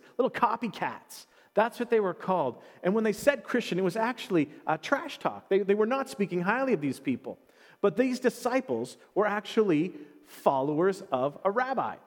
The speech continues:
They were followers of a teacher. They would adhere to the teachings of the rabbi. "I would like to know what you know. That's why I'm following you. I wanna be like you. That's why I'm here." So just like in the Old Testament, we have Elisha, and he stuck to Elijah.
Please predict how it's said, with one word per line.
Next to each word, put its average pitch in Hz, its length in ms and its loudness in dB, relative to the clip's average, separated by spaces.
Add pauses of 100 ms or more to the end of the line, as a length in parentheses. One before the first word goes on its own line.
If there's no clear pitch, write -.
(180)
They 196 80 8
were 214 100 6
followers 190 720 2
of 202 160 0
a 233 60 0
teacher. 262 600 -2 (240)
They 214 100 6
would 233 140 2
adhere 262 400 0
to 262 160 -2
the 214 80 -2
teachings 202 520 -4
of 190 60 -2
the 208 60 2
rabbi. 220 480 -2 (380)
"I 220 240 0
would 220 220 -2
like 202 460 -2 (240)
to 185 100 0
know 208 340 2
what 190 280 2
you 190 220 2
know. 185 400 2
That's 208 380 -2
why 165 260 0
I'm 190 180 -2
following 233 720 0
you. 117 220 -4 (560)
I - 80 4
wanna 254 220 2
be 233 320 2
like 247 340 0
you. 170 80 0
That's 190 240 -2
why 208 140 0
I'm 214 100 0
here." 254 140 0
So - 120 -4
just 240 220 -2
like 262 160 -2
in 202 60 4
the 196 100 -2
Old 185 220 0
Testament, 165 480 -4 (260)
we 202 120 2
have 180 260 0 (240)
Elisha, 208 500 2
and 131 100 -2
he 220 140 2
stuck - 380 -2
to 226 160 2
Elijah. 226 580 0